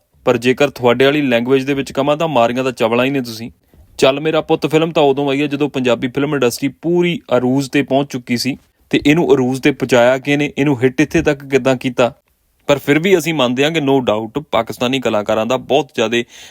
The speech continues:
ਉਹਨਾਂ ਦਾ ਕ੍ਰੈਡਿਟ ਵੀ ਆ, ਤੇ ਸਾਨੂੰ ਤਾਂ ਇਸੇ ਗੱਲ ਦੀ ਖੁਸ਼ੀ ਹੁੰਦੀ ਆ ਕਿ ਦੋਹੇ ਪੰਜਾਬ ਦੇ ਜਿਹੜੇ ਲੋਕ ਨੇ, ਕਲਾਕਾਰ ਨੇ, ਇਕੱਠੇ ਹੋ ਕੇ ਕੰਮ ਕਰਦੇ ਨੇ, ਇਹੀ ਬਹੁਤ ਖੁਸ਼ੀ ਵਾਲੀ ਗੱਲ ਹੈ। ਪਰ ਜੇਕਰ ਤੁਸੀਂ ਇਵੇਂ ਇਹਦੀਆਂ ਆ ਕੇ ਚੁਣੌਤੀਆਂ ਦਿਓਗੇ ਕਿ ਸਾਡੇ ਤੋਂ ਬਗੈਰ ਤੁਹਾਡੀਆਂ ਫਿਲਮਾਂ ਚੱਲਦੀਆਂ ਹੀ ਨਹੀਂ,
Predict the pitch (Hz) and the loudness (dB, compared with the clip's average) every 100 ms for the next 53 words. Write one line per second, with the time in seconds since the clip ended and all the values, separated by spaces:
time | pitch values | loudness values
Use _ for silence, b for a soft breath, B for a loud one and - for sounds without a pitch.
0 | B 123 127 127 117 110 123 135 139 160 | B 0 2 2 2 0 0 -2 0 2
1 | 170 143 143 151 139 120 160 156 135 131 | 0 -2 -4 -2 -2 0 0 0 -2 -2
2 | 139 131 127 123 117 117 123 135 113 107 | -6 -6 -6 -4 -2 -2 -2 -2 -4 -4
3 | 123 123 120 113 113 107 120 131 110 107 | -4 -4 0 0 -2 -6 -4 -2 -2 -4
4 | 104 113 110 107 107 98 104 113 117 - | -2 -4 -2 -2 -2 0 -2 0 -2 -4
5 | - 120 113 131 127 123 117 107 101 107 | -4 -6 -2 -4 0 0 0 -2 -4 -4
6 | 113 - 151 160 135 139 - 113 120 104 | -4 0 2 2 0 0 -2 -6 -2 -2
7 | 101 90 78 - - - _ _ _ - | -2 -4 -4 -8 -12 -14 _ _ _ -2
8 | 147 151 160 175 156 170 160 170 165 151 | 0 0 0 -2 -2 0 0 2 0 0
9 | 151 143 135 147 139 135 131 147 139 131 | 0 0 -2 -4 -2 -2 -2 -2 -2 0
10 | 135 147 135 139 120 120 131 131 127 117 | 0 -2 -4 -2 -2 0 0 0 0 -2
11 | 120 123 120 127 120 127 139 131 131 135 | -2 -2 -2 -4 -4 -4 -4 -2 0 0
12 | 151 139 120 | 0 0 -2